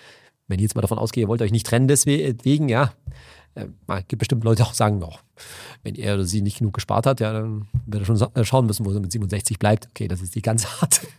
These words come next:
Hardcore-Variante, aber ansonsten sagst du, „Okay, ich werde die wahrscheinlich, er, ihn oder sie jetzt nicht komplett im Regen stehen lassen.“ <laughs> Hab ich schon, hab ich auch schon gehört. Hab ich auch schon. „Ja, äh, da muss er aber selber schauen, wo er bleibt. Ja, ich schlepp den, ich fütter den nicht durch.“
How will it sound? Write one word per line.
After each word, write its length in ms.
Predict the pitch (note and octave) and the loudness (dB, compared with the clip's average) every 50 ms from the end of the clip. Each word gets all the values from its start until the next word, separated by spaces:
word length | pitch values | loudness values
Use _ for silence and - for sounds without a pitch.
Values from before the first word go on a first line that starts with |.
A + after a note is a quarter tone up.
| _ | _
Hardcore-Variante, 1400 | - - - F#3 F3 - - - - - - - - - - - G3+ G3 E3 - - C3 A2+ B2+ C3+ C#3 C3+ D#3 C3+ | -8 -2 0 0 0 0 -2 -2 0 2 0 0 0 -8 -12 -6 -4 -4 -2 0 4 6 6 8 8 6 6 4 4
aber 180 | B2+ A2+ A#2 | 4 6 6
ansonsten 440 | A2+ A#2 A2+ A2 B2 B2+ - - C3 | 6 6 6 6 4 2 2 2 4
sagst 260 | A2+ A#2 A2+ A2 - | 6 6 4 4 2
du, 80 | C3+ C3+ | 0 0
„Okay, 280 | A#2 - C3+ A#2+ G2+ G#2 | 2 4 4 6 6 4
ich 180 | G#2 - - | 2 2 0
werde 160 | B2 B2+ A#2+ | 0 0 2
die 100 | - C#3 | 4 4
wahrscheinlich, 380 | C3+ C3 - C3 C3+ C3+ D#3+ - - - | 4 6 6 6 4 4 2 -2 -4 0
er, 200 | A2+ A#2 C3 C3+ D#3 - - | 2 2 2 2 0 -2 -2
ihn 120 | C#3+ C3+ C#3+ | 2 4 4
oder 120 | C3 A#2+ | 6 6
sie 140 | G#2 A#2+ B2+ | 6 6 4
jetzt 220 | B2+ A#2+ A2+ - | 4 4 4 4
nicht 140 | C3+ A#2+ - | 2 2 2
komplett 300 | - C#3 A2+ A#2 A2+ B2+ | 2 0 2 2 2 2
im 80 | C3 G2+ | 4 4
Regen 220 | G2 G2 F2 E2+ | 4 4 4 2
stehen 220 | - - F2 - - | -2 -4 -6 -8 -6
lassen.“ 240 | D2 C#2 - - - _ | -6 -6 -6 -6 -8 _
<laughs> 40 | _ - G#3+ - - - - - - - - - - - G3+ - - - - - - - - - - | _ -4 -4 -4 -6 -8 -4 -4 -2 0 -2 -2 0 0 -2 -2 -2 -4 -8 -8 -8 -6 -6 -2 2
Hab 120 | - - C4+ | 4 6 6
ich 180 | D4 D4+ - | 8 8 8
schon, 160 | - A3 G3 E3+ | 8 8 8 8
hab 280 | D3 F#3+ - G3+ A#3+ | 6 4 6 6 6
ich 100 | C#4+ C#4 | 8 8
auch 120 | C4 C#4 C4 | 8 8 6
schon 140 | - F3 | 6 4
gehört. 200 | A#2+ G#2 F#2 - - - - - - - | 4 4 2 0 -4 -12 -18 -14 -4 0
Hab 80 | D#3 | 2
ich 80 | F3+ G3 | 4 4
auch 100 | F#3 - | 4 2
schon. 180 | - G2+ F2 - - - - _ - - | 2 -2 -2 -4 -8 -16 -20 _ -10 -6
„Ja, 140 | - A#2+ - - - | -6 -6 -6 -8 -10
äh, 180 | - B3+ A#3+ - - _ - - - - | -8 -6 -6 -6 -8 _ -20 -20 -18 -12
da 100 | - F#3+ | -8 -4
muss 160 | D#3+ F#3 G#3+ G#3 | 0 2 4 4
er 80 | G3+ | 6
aber 120 | F#3+ F3+ E3 | 6 6 6
selber 180 | G#3 A#3 F3+ - | 6 6 6 4
schauen, 160 | - E3 D3+ | 4 2 4
wo 60 | D3 | 4
er 100 | C3+ C3+ | 4 4
bleibt. 280 | C3+ D3 D#3 D3 - - | 4 2 0 0 0 0
Ja, 120 | D3+ D#3+ | -2 0
ich 240 | E3 E3 - - - | -2 -2 -4 -6 -8
schlepp 260 | - F3 F#3 G3 - - | -8 -6 -6 -4 -4 -2
den, 100 | F3+ - | -4 -2
ich 120 | E3 B2 - | -2 -4 -4
fütter 260 | - - F3 - D3+ | -6 -4 0 2 2
den 160 | D3 E3 F#3 | 2 2 2
nicht 180 | A3+ G#3 - - | 0 -2 -2 -4
durch.“ 200 | A#2 G#2+ - | -6 -6 -6